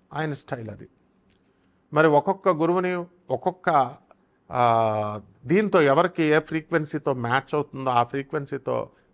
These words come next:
పరమేశ్వరుడు చెప్పిస్తూ ఉంటాడు. కాబట్టి ఆధునిక శాస్త్రాన్ని, ఏన్షియంట్ కల్చర్ని బ్లెండ్ చేసి చెప్పడం మన స్టైల్. అందువలన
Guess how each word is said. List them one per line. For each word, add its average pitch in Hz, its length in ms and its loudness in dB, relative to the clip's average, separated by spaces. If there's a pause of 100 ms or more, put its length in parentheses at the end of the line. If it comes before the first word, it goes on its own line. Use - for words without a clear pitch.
పరమేశ్వరుడు 123 720 -4
చెప్పిస్తూ 120 560 -10
ఉంటాడు. 101 400 -16 (840)
కాబట్టి 120 540 -4 (1000)
ఆధునిక 143 480 -2
శాస్త్రాన్ని, 131 880 -4 (1080)
ఏన్షియంట్ 147 500 0 (340)
కల్చర్ని 135 600 -2 (1080)
బ్లెండ్ 147 440 2
చేసి 190 220 2
చెప్పడం 170 480 -2 (300)
మన 117 200 0
స్టైల్. 151 400 -2 (880)
అందువలన 131 640 0